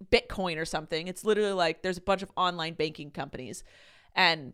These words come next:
their interest rates, they give you more money in your savings account because they don't have to spend money on employees and buildings and stuff. So there's,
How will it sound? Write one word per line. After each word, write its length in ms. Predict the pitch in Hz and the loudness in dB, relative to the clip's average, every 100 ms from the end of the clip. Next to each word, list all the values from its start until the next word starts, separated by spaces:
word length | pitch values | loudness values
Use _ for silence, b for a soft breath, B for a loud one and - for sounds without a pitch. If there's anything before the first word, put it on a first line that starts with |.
| - | 4
their 120 | 202 | 4
interest 420 | - 214 240 - | 4 -2 -4 -4
rates, 480 | 214 196 190 - - | 0 0 -2 -8 -6
they 100 | 185 | -6
give 240 | 175 220 214 | -2 -2 -2
you 120 | 220 | -2
more 180 | 208 185 | -2 0
money 260 | 190 180 | 2 0
in 80 | 170 | -4
your 100 | 160 | -6
savings 360 | - 202 185 180 | 0 0 0 -4
account 360 | 175 165 165 | -4 -2 -2
because 380 | 190 180 175 175 | -4 0 -2 0
they 180 | - 180 | 2 2
don't 140 | 185 | 2
have 100 | 185 | -4
to 80 | 180 | -8
spend 320 | - 185 185 | -4 0 0
money 320 | 170 180 170 - | 0 -2 -4 -4
on 140 | 160 156 | -4 -6
employees 880 | 151 - 165 160 160 151 - - - | -6 -2 0 2 0 -4 -8 -14 -10
and 320 | 170 151 143 147 _ _ _ _ _ - | -6 -6 -6 -14 _ _ _ _ _ 2
buildings 440 | 170 165 151 120 | 2 2 -4 -6
and 100 | - | -12
stuff. 320 | - - - _ b b b b b b b b b _ _ | -6 -6 -6 _ b b b b b b b b b _ _
So 160 | - 208 | -4 2
there's, 260 | 180 175 | 4 4